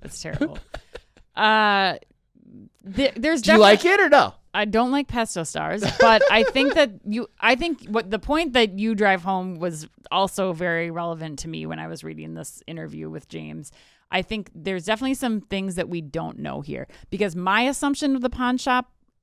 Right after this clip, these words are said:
Speaker 1: shopper or, you know, participant is like, have you seen the James Mullany stand-up recently?
Speaker 2: Uh, n-, I,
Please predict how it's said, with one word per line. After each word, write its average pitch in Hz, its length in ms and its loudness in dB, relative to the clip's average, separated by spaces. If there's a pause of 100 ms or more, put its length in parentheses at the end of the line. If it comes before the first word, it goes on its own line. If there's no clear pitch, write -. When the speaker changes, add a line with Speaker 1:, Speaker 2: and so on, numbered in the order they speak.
(120)
Speaker 1:
shopper 254 720 -2
or, 180 480 0
you 165 120 -14
know, 165 140 -10
participant 202 720 -6
is 180 300 -4
like, 180 340 -2
have 196 160 -8
you 226 80 -6
seen 269 160 -2
the 269 80 0
James 180 320 -4
Mullany 165 340 -6
stand-up 196 500 -4
recently? 220 520 -6 (380)
Speaker 2:
Uh, 165 400 8
n-, 160 240 -2
I, 151 240 8